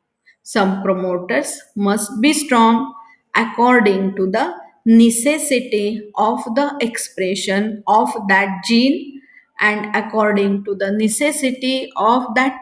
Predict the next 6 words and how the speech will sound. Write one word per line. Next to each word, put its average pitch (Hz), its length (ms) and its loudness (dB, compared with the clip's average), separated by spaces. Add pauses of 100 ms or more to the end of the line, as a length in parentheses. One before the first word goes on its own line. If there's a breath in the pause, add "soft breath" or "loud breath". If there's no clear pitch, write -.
particular 240 760 0
protein 202 720 -2 (240 loud breath)
for 196 460 2
that 233 400 2
particular 185 680 -2
cell. 196 420 2